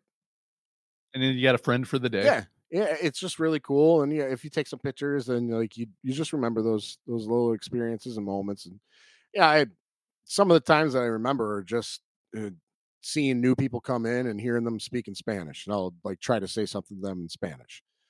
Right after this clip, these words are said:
Speaker 2: And we'd get into, like, random little, really simple, but random little conversations, and, like, they,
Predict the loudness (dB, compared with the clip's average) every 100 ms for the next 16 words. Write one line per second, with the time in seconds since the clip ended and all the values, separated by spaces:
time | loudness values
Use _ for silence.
0 | _ -4 0 2 2 0 0 4 2 2
1 | 0 0 0 0 2 2 2 2 2 2
2 | 2 -2 -8 _ _ _ 0 2 4 4
3 | 4 0 -2 -4 -12 _ -2 0 0 2
4 | 2 2 2 0 0 -2 -2 -4 -4 -8
5 | -8 -8 -6 -4 0 0